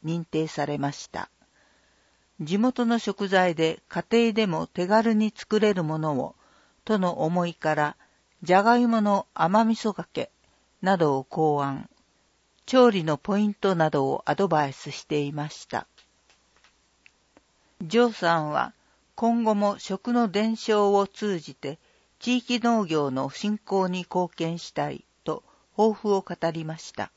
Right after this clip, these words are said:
写真は、認定証を持つ笑顔の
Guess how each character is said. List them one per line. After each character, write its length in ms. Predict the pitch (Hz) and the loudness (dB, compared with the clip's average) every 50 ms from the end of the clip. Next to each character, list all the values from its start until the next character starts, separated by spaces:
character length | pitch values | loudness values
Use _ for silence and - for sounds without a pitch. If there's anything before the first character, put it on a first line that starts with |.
| _ _ _ _ _ _ _ _ _ _ _ _ _ _ _ _ _ _ _ | _ _ _ _ _ _ _ _ _ _ _ _ _ _ _ _ _ _ _
写 220 | _ - - 180 | _ -4 -2 -2
真 340 | 175 - - 208 208 208 196 | -2 -2 -4 -4 -4 -2 -2
は、 220 | 190 190 185 185 - _ _ _ _ _ _ _ _ _ _ _ _ _ _ _ - | -2 -2 -2 -4 -6 _ _ _ _ _ _ _ _ _ _ _ _ _ _ _ -8
認 220 | 196 214 240 254 247 | -4 -2 0 -2 -2
定 240 | - - 240 240 220 | 0 2 2 2 0
証 420 | - - 220 214 208 202 196 190 | 0 0 2 2 4 4 4 2
を 60 | 196 | 2
持 160 | 196 196 190 | 2 0 -2
つ 380 | 190 - - 147 143 139 - - _ - | -2 -4 -6 -6 -6 -6 -6 -10 _ -2
笑 160 | - 233 240 | 2 2 4
顔 320 | 226 220 208 185 175 165 147 | 6 6 6 6 4 2 0
の 280 | 143 143 151 147 - | 0 0 -2 -2 -4